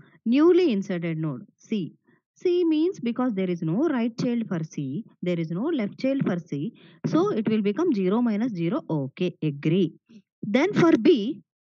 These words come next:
because for B there is no left child, agree? But there is a right child named C. So there is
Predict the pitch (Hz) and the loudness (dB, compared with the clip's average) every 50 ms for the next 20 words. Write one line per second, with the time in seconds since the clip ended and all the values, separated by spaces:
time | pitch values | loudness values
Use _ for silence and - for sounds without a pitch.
0 | _ _ - 214 240 226 - 196 165 160 226 311 - - - 294 277 277 220 214 | _ _ -2 -2 -2 0 -2 -2 -2 0 -2 -2 -4 -2 -2 0 0 0 0 0
1 | 254 214 190 240 320 - - 214 254 247 247 262 226 269 330 392 330 233 185 180 | 0 0 0 -2 -6 -4 -2 0 2 2 2 2 2 2 0 0 0 -2 -2 -4
2 | - - - - 180 160 131 120 - _ 185 185 185 190 233 370 508 - 156 - | -8 -8 -6 -6 -4 -4 -6 -8 -10 _ -10 -6 -4 -4 -4 -4 -4 -6 -12 -14
3 | _ _ _ _ _ _ - 349 370 240 233 214 208 208 208 220 254 262 466 415 | _ _ _ _ _ _ -8 -8 -6 -4 -4 -2 -2 0 0 -2 -2 -2 -2 -4
4 | 262 190 160 160 180 180 - - - 175 160 196 285 - - _ _ _ _ - | -2 -2 -4 -4 -4 -6 -8 -6 -6 -4 -4 -4 -6 -8 -10 _ _ _ _ -6
5 | 226 226 233 254 302 349 - - - - 208 180 151 185 294 - _ _ _ _ | -4 -2 -2 -2 -2 -4 -6 -6 -4 -4 -4 -2 -4 -6 -8 -12 _ _ _ _
6 | _ _ _ - - - 294 233 214 294 - - - _ _ - 254 269 302 349 | _ _ _ -6 -2 0 0 0 0 -2 -4 -8 -14 _ _ -2 0 0 0 0